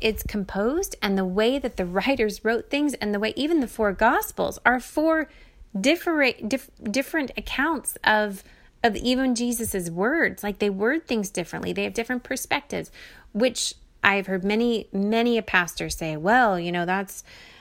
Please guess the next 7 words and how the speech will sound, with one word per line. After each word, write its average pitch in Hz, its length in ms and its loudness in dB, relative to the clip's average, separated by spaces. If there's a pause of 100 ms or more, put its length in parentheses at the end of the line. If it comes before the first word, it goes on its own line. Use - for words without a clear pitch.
that's 180 120 -4
a 180 40 4
good 220 140 6
example 240 560 2
of, 185 260 2 (100)
of 170 400 0 (360)
th-, - 120 -18